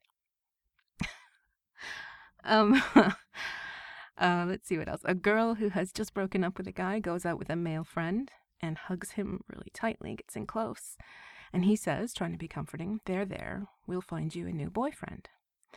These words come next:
And she says, "But I want one like you." And <laughs> he says, "That won't be easy."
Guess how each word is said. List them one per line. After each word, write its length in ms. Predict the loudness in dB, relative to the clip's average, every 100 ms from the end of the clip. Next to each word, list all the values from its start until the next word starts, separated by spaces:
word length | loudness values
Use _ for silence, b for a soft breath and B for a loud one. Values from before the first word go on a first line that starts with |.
| B B -8
And 100 | -4
she 160 | -2 -2
says, 480 | -4 -8 -12 -14 -20 B B B B 2
"But 120 | 4
I 100 | 6
want 260 | 4 2 0
one 180 | 0
like 280 | 0 -4 -6
you." 240 | -6 -6 -8 _ _ _ _ _ _ _ _ _
And 120 | -2 -2
<laughs> 160 | 8
he 100 | 8
says, 440 | 8 4 2 0 -8 B B B B B
"That 160 | -10 -6
won't 160 | -6 -4
be 180 | -6
easy." 380 | -6 -8 -8 -10